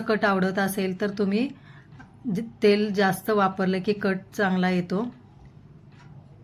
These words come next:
मी तेल कमीच वापरते. बघा कसं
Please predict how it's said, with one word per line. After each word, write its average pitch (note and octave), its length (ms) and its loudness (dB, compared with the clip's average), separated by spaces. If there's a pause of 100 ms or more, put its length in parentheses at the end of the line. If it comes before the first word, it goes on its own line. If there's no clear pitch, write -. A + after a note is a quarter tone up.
(1800)
मी G3+ 220 2
तेल G3+ 220 2
कमीच G3 360 0
वापरते. F#3+ 680 -2 (840)
बघा F#3+ 240 0
कसं G3 260 -2